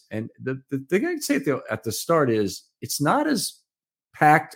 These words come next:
a set of names as there are on the defense. Defense has a lot of high draft picks, great players, high upside. The young producers on offense are Devin Duvernay,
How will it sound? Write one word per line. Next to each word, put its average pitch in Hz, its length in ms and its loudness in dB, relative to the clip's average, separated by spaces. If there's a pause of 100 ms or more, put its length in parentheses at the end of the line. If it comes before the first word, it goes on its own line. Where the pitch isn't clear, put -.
(120)
a 104 120 -4
set 139 260 2
of 123 80 2
names 101 400 2
as 90 100 -6
there 101 120 -4
are 104 80 0
on 101 100 -2
the 92 60 -4
defense. 87 420 -6
Defense 151 300 -4
has 113 100 -2
a 101 40 0
lot 117 340 4
of 101 140 0 (400)
high 156 440 6
draft 123 480 4
picks, 110 400 -2 (140)
great 127 360 0
players, 113 640 0 (520)
high 135 240 6
upside. 107 580 0 (420)
The 107 60 -2
young 139 160 4
producers 143 380 0
on 127 80 2
offense 120 340 0
are 92 80 -4
Devin 131 340 0
Duvernay, 101 580 -2